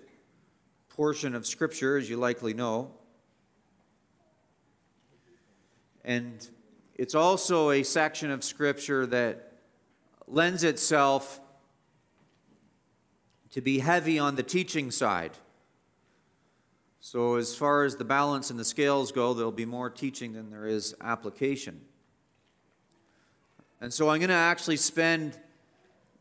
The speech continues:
the majority of my sermon developing the text and explaining the text, and I won't really hit application until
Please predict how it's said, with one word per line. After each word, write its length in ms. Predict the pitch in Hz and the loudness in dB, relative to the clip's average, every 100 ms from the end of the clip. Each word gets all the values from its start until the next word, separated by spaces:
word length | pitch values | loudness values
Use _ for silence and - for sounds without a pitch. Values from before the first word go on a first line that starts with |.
| - | -8
the 100 | 139 | -2
majority 580 | 147 131 165 185 175 160 | -2 2 4 6 6 4
of 120 | 147 | 4
my 120 | 143 | 0
sermon 680 | 131 160 165 151 139 135 - - _ _ _ | 0 0 2 2 0 -2 -10 -20 _ _ _
developing 800 | 156 123 147 170 180 170 151 139 | -2 2 4 4 4 2 -2 0
the 100 | 123 | -4
text 540 | - 160 151 139 - | 0 2 2 0 -8
and 80 | 135 | -8
explaining 640 | 127 - - 160 170 160 | -6 -6 -2 0 2 0
the 80 | 139 | -2
text, 560 | - 120 117 117 - - _ _ _ _ _ _ _ _ | 0 2 2 -2 -12 -16 _ _ _ _ _ _ _ _
and 100 | 127 | 0
I 120 | 131 | 0
won't 300 | 151 170 160 | 2 2 0
really 280 | 151 151 143 | 2 4 4
hit 200 | 147 151 | 4 4
application 760 | 139 135 131 135 135 131 135 120 | 4 2 -2 0 0 0 -4 -8
until 640 | 113 123 117 107 101 | -8 -4 -2 -2 -4